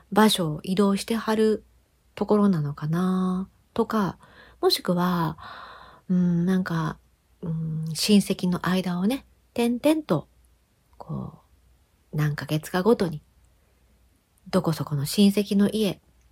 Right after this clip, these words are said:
次は、次のシーズンはどこそこの家、みたいな感じで、こう、お世話をね、周り持って見ている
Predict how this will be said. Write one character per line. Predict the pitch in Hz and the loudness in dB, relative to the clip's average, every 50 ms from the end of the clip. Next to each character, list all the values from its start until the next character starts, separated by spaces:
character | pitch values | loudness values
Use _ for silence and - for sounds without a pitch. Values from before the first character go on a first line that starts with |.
| _ _ | _ _
次 | - - 254 220 214 214 | 2 4 6 6 6 4
は、 | 254 - - - - _ _ - | 4 2 2 0 -4 _ _ -8
次 | - 220 208 214 | -6 -4 -2 0
の | 214 214 | 0 0
シ | 208 - 294 285 | 2 2 2 2
ー | 254 | 2
ズ | 214 202 170 | 0 -2 -2
ン | 160 156 | -2 -2
は | 151 147 - | -4 -6 -6
ど | - 160 160 | -6 -4 -4
こ | 180 180 | -4 -4
そ | 196 214 | -6 -4
こ | - 208 | -2 -2
の | 190 165 - - | -2 -2 -4 -4
家、 | 202 208 208 - - _ _ _ - | -4 -2 -2 -4 -4 _ _ _ -8
み | 202 | -6
た | 202 202 | -4 -2
い | 190 185 | -4 -4
な | 185 190 | -4 -2
感 | - 196 202 202 | 0 2 2 2
じ | 196 196 202 | 2 0 0
で、 | 208 226 226 196 180 - - - - - - - - - - - - - - | 0 0 0 0 -2 -4 -14 -18 -18 -18 -18 -20 -20 -20 -20 -20 -20 -20 -12
こ | - - - - | -8 -8 -6 -4
う、 | - | -4
お | 185 | -2
世 | 180 - 247 226 | 2 4 4 4
話 | 208 175 156 | 4 4 2
を | 143 160 | 0 0
ね、 | 185 208 233 | 0 0 2
周 | 233 214 233 254 262 269 | 2 0 0 0 0 -2
り | 269 269 | -2 -2
持 | 262 254 262 | -2 -2 -4
っ | 262 | -4
て | - - - 160 | -4 -4 -2 0
見 | 175 185 190 | 0 -2 -2
て | - 202 | -2 -2
い | 196 190 196 | 0 0 0
る | 185 185 185 185 180 | 0 0 0 -2 -4